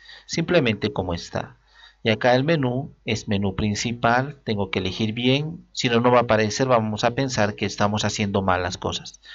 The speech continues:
Va, porque no va de, no va a aparecer donde corresponde. Va a desaparecer y todo ello.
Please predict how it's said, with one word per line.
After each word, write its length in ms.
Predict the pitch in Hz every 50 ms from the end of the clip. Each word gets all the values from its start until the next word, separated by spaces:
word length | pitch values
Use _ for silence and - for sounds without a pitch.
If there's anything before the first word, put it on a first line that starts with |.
| - - - - _ -
Va, 120 | 123 123 120
porque 360 | 120 - 120 110 - - 110
no 120 | 110 104
va 120 | 98 92 92
de, 160 | 95 101 -
no 140 | - 117 110
va 80 | 107
a 20 | 101
aparecer 400 | - 104 101 101 101 - 113 104
donde 180 | 104 101 101
corresponde. 800 | - 113 120 156 160 160 - 127 117 113 117 120 120 120 123 120
Va 100 | 113 104
a 40 | 95
desaparecer 680 | 98 98 - 113 113 - 131 - 143 139 - 143 -
y 80 | 113 101
todo 240 | - 98 92 - -
ello. 180 | - - -